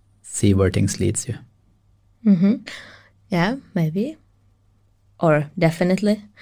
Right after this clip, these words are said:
Speaker 2: But it can also be the combination that maybe I have achieved some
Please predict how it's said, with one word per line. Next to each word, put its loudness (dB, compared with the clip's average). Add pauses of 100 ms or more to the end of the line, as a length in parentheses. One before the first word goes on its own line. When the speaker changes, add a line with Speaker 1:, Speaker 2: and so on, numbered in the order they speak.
(360)
Speaker 2:
But -2
it -4
can 2
also 2
be 2
the 4
combination 0
that -4
maybe 2
I 2
have 2
achieved -4
some -2